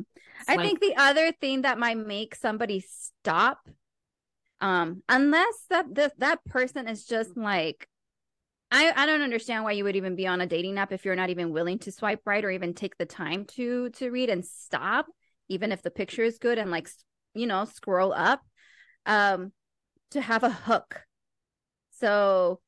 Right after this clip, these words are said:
Speaker 1: have something that's going to make somebody just be like, "What? What did you just, like,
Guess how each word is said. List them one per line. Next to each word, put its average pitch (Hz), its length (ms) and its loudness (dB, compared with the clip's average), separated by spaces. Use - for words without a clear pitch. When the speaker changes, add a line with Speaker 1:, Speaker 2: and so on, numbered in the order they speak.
Speaker 1:
have 262 320 2
something 254 580 0
that's 180 300 -2
going 208 260 -4
to 240 100 -4
make 190 260 -4
somebody 190 500 -4
just 190 320 -6
be 185 120 -4
like, 147 300 -2
"What? 185 300 -2
What 175 220 2
did 190 220 -2
you 196 80 -6
just, 190 260 -8
like, - 200 -8